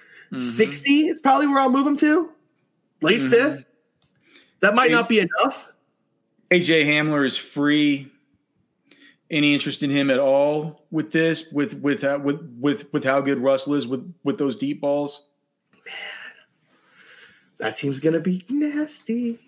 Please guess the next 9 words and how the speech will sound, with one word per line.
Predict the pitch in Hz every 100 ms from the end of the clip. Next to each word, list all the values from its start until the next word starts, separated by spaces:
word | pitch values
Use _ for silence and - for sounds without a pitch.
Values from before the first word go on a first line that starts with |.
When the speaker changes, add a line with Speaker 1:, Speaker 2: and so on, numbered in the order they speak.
| _ -
Speaker 1:
Courtland | 139 143 127
Sutton | - 147 139 135 139
is | 147 127 127 123 117 -
ninety. | 123 120 139 147 - -
Jesus, | - - 123 95 -
Courtland | - 165 131 113
Sutton | 143 143
is | 135
going | 113 131 127 120